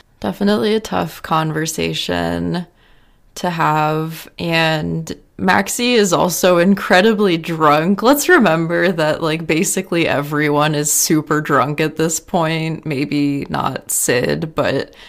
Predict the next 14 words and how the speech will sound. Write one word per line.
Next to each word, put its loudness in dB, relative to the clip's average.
everyone 0
is -2
just -4
hammered. 0
And -4
so 0
Maxie 0
walks 0
away 0
from -4
the -4
conversation -4
with -4
Anwar 0